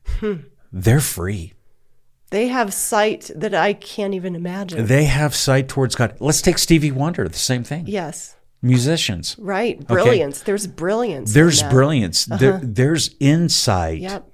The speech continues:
Speaker 2: to who they are.
Speaker 1: Absolutely.
Speaker 2: Don't tell me that they don't have a freedom in Christ and they don't see beauty and that they can't express outwardly through music that's healing and comforting to others.
Speaker 1: Amazing.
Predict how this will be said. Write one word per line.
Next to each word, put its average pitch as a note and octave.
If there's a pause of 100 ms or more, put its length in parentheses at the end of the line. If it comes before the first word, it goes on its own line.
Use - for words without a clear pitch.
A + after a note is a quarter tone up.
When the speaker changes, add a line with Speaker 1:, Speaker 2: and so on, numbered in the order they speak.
(120)
Speaker 2:
to B2+
who D3
they A#2+
are. G#2
Speaker 1:
Absolutely. F#3+
Speaker 2:
Don't D#3
tell E3
me D#3+
that A2
they C3
don't B2
have G#2
a G#2
freedom A#2+
in F#2+
Christ G#2+
and F#2+
they B2
don't E3
see B2
beauty G2+
and F#2+
that G2
they A#2+
can't C3+
express G#2+ (420)
outwardly C3
through A2
music G2 (360)
that's A2+ (160)
healing A2+ (240)
and A2
comforting A#2
to -
others. G#2
Speaker 1:
Amazing. F#3+